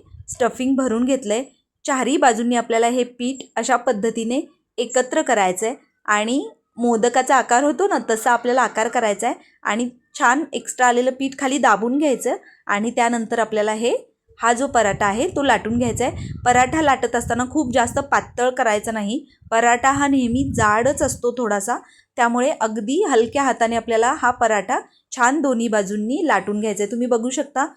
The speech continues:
अगदी इझिली हा पराठा लाटला जातो आणि छान दोन्ही बाजूंनी अगदी हलक्या हाताने हा पराठा लाटून घ्यायचा. इथे हा पराठा लाटून तयार झालेला आहे, तुम्हाला दाखवते मी.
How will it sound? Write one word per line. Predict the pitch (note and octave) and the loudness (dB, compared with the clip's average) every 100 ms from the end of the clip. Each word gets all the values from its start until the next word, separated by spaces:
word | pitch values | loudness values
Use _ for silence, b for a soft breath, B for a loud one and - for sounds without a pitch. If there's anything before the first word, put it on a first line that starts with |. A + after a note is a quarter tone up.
| b b | b b
अगदी | A#3+ A#3+ D4 D#4 | -2 0 2 2
इझिली | A3+ C4 C#4 | 0 0 0
हा | C#4 B3+ | 2 2
पराठा | B3 A3 A3 C4+ C#4+ | 2 2 0 -2 0
लाटला | C4 G3 F#3+ A3+ B3+ | 0 0 0 -2 0
जातो | B3 - B3 - b b | 0 0 -4 -4 b b
आणि | - A3 B3+ - | -4 -2 -4 -4
छान | C4 C4+ F#4 - _ A3 | -2 -2 -2 -12 _ 0
दोन्ही | B3 A#3 C4 | 2 2 2
बाजूंनी | B3 G3+ A3+ A#3+ C4+ G#3 | 2 0 -4 -4 -4 -4
अगदी | A3 A3 | -4 -2
हलक्या | E4+ B3 G3+ A#3+ | 0 0 0 0
हाताने | A3 G#3 G#3+ | 0 -2 -2
हा | B3 A3 | -2 -2
पराठा | A3+ G#3 G3+ A#3+ | 0 -2 0 0
लाटून | G#3 F3+ A3 B3+ | 0 -2 -2 0
घ्यायचा. | D4+ B3 - C#4 B B _ | 2 0 -2 -6 B B _
इथे | B3 C4 C#4 G#4+ _ _ _ | -8 -2 -4 -4 _ _ _
हा | C4 | 0
पराठा | B3+ B3 A3+ G#3+ B3 | 4 4 2 0 -2
लाटून | C4+ A3+ F#3+ - A#3+ C4 C4+ | 2 2 0 -4 -4 -4 -2
तयार | A3+ G#3+ A3+ | 0 0 0
झालेला | C4 A3+ A3 | 0 0 0
आहे, | G3 G#3+ | -2 -4
तुम्हाला | A#3 A3 A3 | -4 -6 0
दाखवते | G3+ F#3 A3 A3 A#3 | -2 -2 -6 -4 -4
मी. | A3+ | -4